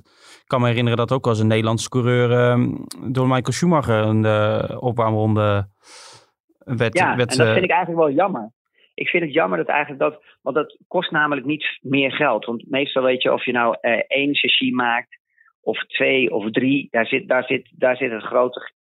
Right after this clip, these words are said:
Speaker 2: geld niet meer in. Dus ik vind het eigenlijk wel jammer, want je wilt namelijk eigenlijk altijd, hè, Formule één, we willen allemaal spanning zien, we willen, we willen sensatie zien. Weet je wel, en als er dan zoiets gebeurt eigenlijk voor de grid, mis je al gelijk een auto.
Speaker 1: Ja.
Speaker 2: En dat vind ik eigenlijk wel jammer, want in principe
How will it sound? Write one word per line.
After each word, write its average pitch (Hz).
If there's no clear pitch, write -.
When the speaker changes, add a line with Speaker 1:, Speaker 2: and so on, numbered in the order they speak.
Speaker 2:
geld 131
niet 123
meer 107
in. 92
Dus 95
ik 113
vind 135
het 123
eigenlijk 131
wel 117
jammer, 127
want 120
je 131
wilt 156
namelijk 123
eigenlijk 127
altijd, 135
hè, 139
Formule 139
één, 143
we 131
willen 131
allemaal 123
spanning 131
zien, 127
we 123
willen, 120
we 117
willen 117
sensatie 139
zien. 139
Weet 123
je 139
wel, 143
en 139
als 147
er 143
dan 139
zoiets 160
gebeurt 139
eigenlijk 123
voor 143
de 127
grid, 151
mis 139
je -
al 131
gelijk 135
een 123
auto. 160
Speaker 1:
Ja. 107
Speaker 2:
En 117
dat 139
vind 170
ik 135
eigenlijk 135
wel 147
jammer, 127
want 127
in 135
principe 120